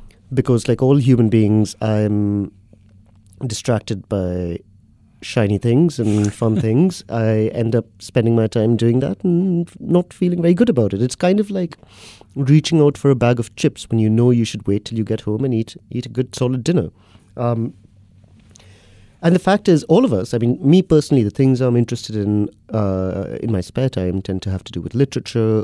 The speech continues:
Speaker 1: or art. I like, I like reading books. I like going to galleries. I like reading books about going to galleries, that sort of thing. Um, I find that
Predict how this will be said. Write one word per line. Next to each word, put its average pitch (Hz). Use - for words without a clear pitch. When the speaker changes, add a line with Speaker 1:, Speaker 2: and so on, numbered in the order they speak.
Speaker 1:
or 101
art. 120
I 127
like, 110
I 113
like 104
reading 104
books. 175
I 107
like 101
going 104
to -
galleries. 147
I 110
like 104
reading 113
books 117
about 110
going 117
to 123
galleries, 156
that 139
sort 110
of -
thing. 101
Um, 120
I 151
find 180
that 185